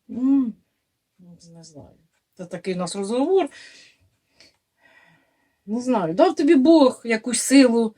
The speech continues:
якусь там внутрішню силу, якийсь там стержень. Значить, радуйся і старайся це все во благо, пустить во благо. Сім'ї, відношенням з чоловіком.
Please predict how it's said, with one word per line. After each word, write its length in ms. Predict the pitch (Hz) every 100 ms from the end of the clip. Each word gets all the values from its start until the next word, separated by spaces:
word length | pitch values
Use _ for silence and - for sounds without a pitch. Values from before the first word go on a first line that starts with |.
| - - -
якусь 400 | 196 226 226 -
там 360 | 214 202 202
внутрішню 640 | 175 180 269 - 254 254 254
силу, 420 | - 254 240 220
якийсь 400 | 196 220 233 -
там 200 | 202 190
стержень. 560 | - 269 269 220 233 220 - - _ _ _ _ _ - 170 _ _ _ _ _ _ _ 170
Значить, 380 | 196 277 269 269
радуйся 400 | 330 294 285 262
і 40 |
старайся 440 | - 247 277 277
це 140 | 240 240
все 160 | -
во 140 | 233 247
благо, 380 | 214 196 - 175
пустить 380 | 170 - 247
во 100 | 233
благо. 440 | 220 196 156 165 185 _ _ _ _
Сім'ї, 680 | - 214 196 262 330 330 277 _ _ _
відношенням 640 | 185 190 320 285 254 254
з 40 | 254
чоловіком. 800 | 262 254 240 262 277 233 220